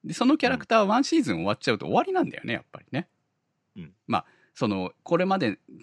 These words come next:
Speaker 1: 作られてきた長いシリーズの中として考えると、そういうやり方もあったんだろうけれども、こう、やはり思い入れってすごく大事で、ワン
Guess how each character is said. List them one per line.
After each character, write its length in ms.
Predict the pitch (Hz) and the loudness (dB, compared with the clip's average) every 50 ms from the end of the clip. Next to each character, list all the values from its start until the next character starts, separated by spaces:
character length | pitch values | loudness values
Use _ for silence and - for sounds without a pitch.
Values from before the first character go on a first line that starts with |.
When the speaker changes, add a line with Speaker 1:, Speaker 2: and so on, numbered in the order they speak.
| - - | -20 -20
Speaker 1:
作 220 | - - - - 135 | -18 -10 -4 -2 0
ら 120 | 151 156 | 0 0
れ 80 | 131 101 | 0 -2
て 80 | - | -6
き 80 | - - | -8 -8
た 100 | - 78 | -8 -6
長 380 | 90 95 95 98 107 143 160 | -2 -2 -2 0 0 0 -2
い 80 | 156 117 | -2 -4
シ 160 | - - 107 | -6 -8 -8
リ 140 | 104 107 107 | -6 -6 -6
ー 20 | |
ズ 80 | 107 117 | -4 -4
の 120 | 117 113 | -2 -2
中 260 | 113 127 147 - 123 - | -2 -2 -2 -4 -4 -6
と 100 | - - | -6 -12
し 80 | - | -10
て 80 | - 90 | -12 -10
考 100 | - 92 92 104 110 | -8 -6 -4 -4 -4
え 80 | 123 120 | -4 -6
る 80 | 98 82 | -8 -8
と、 200 | - - 98 92 | -6 -6 -6 -6
そ 200 | - - 98 98 | -4 -4 -4 -4
う 60 | 101 | -4
い 60 | 104 | -4
う 40 | 104 | -4
や 120 | 104 101 | -4 -4
り 80 | 101 101 | -4 -4
方 200 | - 101 - 110 | -6 -6 -6 -4
も 160 | 107 104 104 | -4 -2 -2
あ 20 | 127 | -2
っ 80 | 147 - | -4 -6
た 120 | - 82 | -10 -10
ん 60 | 78 | -10
だ 120 | 78 80 - | -10 -14 -14
ろ 100 | 78 76 | -16 -16
う 60 | 73 | -16
け 100 | - - | -16 -16
れ 100 | 85 82 | -16 -14
ど 120 | - - | -14 -12
も、 320 | 80 87 87 90 87 - _ - - - - _ _ _ | -10 -8 -6 -6 -6 -6 _ -14 -20 -20 -20 _ _ _
こ 420 | - 92 82 80 78 76 78 - _ | -6 -4 -4 -2 -4 -4 -6 -10 _
う、 100 | - - | -6 -4
や 60 | 127 | 0
は 80 | 170 214 | 0 0
り 140 | 139 - - | 0 0 -2
思 320 | - 135 180 220 254 294 294 | 0 2 4 4 4 4 4
い 60 | 262 | 2
入 100 | 262 254 | 2 0
れ 80 | 262 254 | -4 -6
っ 20 | - | -8
て 400 | _ - - 202 196 190 - - _ _ _ _ _ - | _ -8 -6 -6 -4 -6 -8 -10 _ _ _ _ _ -14
す 120 | - - | -8 -2
ご 120 | 180 208 214 | -2 -2 -2
く 100 | - 92 | -2 -6
大 220 | 78 78 82 87 | -6 -6 -8 -8
事 100 | 87 - | -10 -8
で、 140 | 80 80 78 | -6 -6 -4
ワ 140 | 90 135 180 | -2 -2 -2
ン 120 | 214 214 | -2 -4